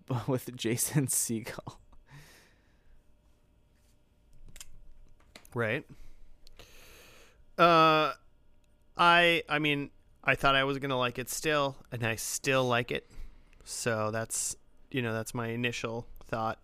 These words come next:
Speaker 2: on the show. I thought it was very lighthearted for the most part, you know, just, like, silly kids doing silly kid stuff. And anytime it got pretty serious, like when,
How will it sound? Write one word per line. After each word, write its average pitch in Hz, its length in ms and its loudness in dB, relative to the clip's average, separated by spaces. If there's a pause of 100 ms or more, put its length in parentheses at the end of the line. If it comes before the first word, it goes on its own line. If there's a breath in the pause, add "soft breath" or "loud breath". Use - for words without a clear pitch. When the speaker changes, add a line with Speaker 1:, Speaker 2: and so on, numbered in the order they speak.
(100)
Speaker 2:
on 131 140 -2
the 131 80 -4
show. 139 380 0
I - 40 -16
thought 139 160 4
it 139 60 6
was 131 140 2
very 127 240 2
lighthearted 123 640 -2 (540 soft breath)
for 135 120 -2
the 123 80 0
most 113 300 -2
part, 143 300 -2 (240)
you 127 100 -4
know, 127 160 2
just, 120 220 -4
like, 110 340 0 (460 soft breath)
silly 123 380 2
kids 120 340 0
doing 120 220 -2
silly 117 260 -2
kid 113 240 -4
stuff. 127 340 2
And 113 80 0
anytime 120 480 0
it 110 120 0
got 107 280 0 (420)
pretty 107 680 2
serious, 127 920 0
like 101 300 -6
when, 101 280 -10